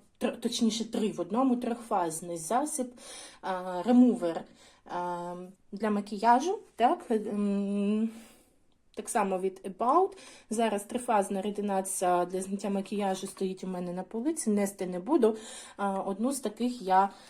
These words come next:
майже докінчила, але потім її, а, розбила. Ось, тому відразу викинула, щоб воно, а, не валялося. Далі. А, було в мене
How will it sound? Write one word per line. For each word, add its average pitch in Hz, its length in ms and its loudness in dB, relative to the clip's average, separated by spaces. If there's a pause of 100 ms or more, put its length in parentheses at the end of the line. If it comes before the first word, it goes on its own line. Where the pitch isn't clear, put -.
(120)
майже 196 300 0
докінчила, 226 600 -2
але 226 220 2
потім 262 480 4
її, 233 340 8 (280)
а, 202 340 -2 (180)
розбила. 180 580 -2 (400)
Ось, - 260 -8
тому 220 460 0
відразу 202 460 -4
викинула, 214 480 -6
щоб 202 280 -14
воно, 196 260 -10 (640)
а, 190 220 -12
не 226 60 -6
валялося. 156 600 -12 (260)
Далі. 196 420 -8 (1120)
А, 185 300 -10 (1300)
було 254 240 -6
в 339 80 -8
мене 262 360 -8